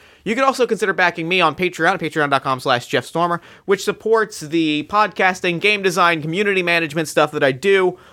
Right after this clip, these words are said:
It gets you cool rewards, like early access to episodes. It's a great deal, and I think that you, I think you should back the Patreon. I think it's good. That's all I gotta say about it. If you enjoyed this show,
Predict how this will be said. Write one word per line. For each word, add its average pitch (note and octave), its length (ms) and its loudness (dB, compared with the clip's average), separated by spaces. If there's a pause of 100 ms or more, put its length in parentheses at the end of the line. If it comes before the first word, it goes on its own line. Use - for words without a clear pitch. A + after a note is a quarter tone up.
(200)
It F#3+ 140 -2
gets G#3+ 180 2
you F3 240 -4
cool F#3 320 -2
rewards, G3+ 600 -2
like E3 120 -4
early D#3+ 300 2
access D3 420 -2
to - 160 -2
episodes. G3 640 -2 (300)
It's B3+ 140 2
a B3+ 60 -2
great G#3+ 220 0
deal, F#3 300 2
and D#3+ 100 -2
I D#3+ 60 2
think E3 160 -4
that E3 60 -2
you, D3+ 260 -2
I C#3+ 100 0
think C#3+ 140 -4
you C#3 40 -6
should C3 140 -8
back B2+ 240 -2
the G#2 140 -4
Patreon. - 260 -14 (220)
I C3+ 60 -2
think C#3 120 2
it's B2+ 80 -4
good. G#2 240 -2 (160)
That's C3+ 220 -4
all D3 100 4
I C3 80 2
gotta A#2+ 160 0
say G2+ 160 -2
about - 260 -6
it. - 80 -20 (920)
If C#4+ 160 -2
you C#4 100 -2
enjoyed G#3+ 260 -2
this B3 120 0
show, A#3+ 260 -2